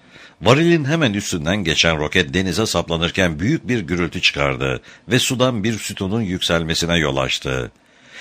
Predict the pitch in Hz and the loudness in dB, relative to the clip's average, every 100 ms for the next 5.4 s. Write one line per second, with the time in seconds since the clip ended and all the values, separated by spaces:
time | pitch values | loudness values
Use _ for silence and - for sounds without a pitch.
0 | - - 117 185 170 208 139 - 104 78 | -20 -4 0 2 2 4 2 4 2 4
1 | 101 98 107 123 110 131 87 78 80 82 | 2 2 0 -2 0 0 0 0 -2 -2
2 | 78 71 - 73 60 65 58 - - - | 0 -2 -2 -4 -2 -4 -4 -10 -20 0
3 | 180 143 90 71 71 71 76 - 78 73 | 0 4 2 2 0 0 2 2 2 0
4 | 104 101 71 120 127 107 135 90 87 78 | 0 0 2 2 2 2 2 2 2 0
5 | - 76 69 62 | 0 -2 0 -4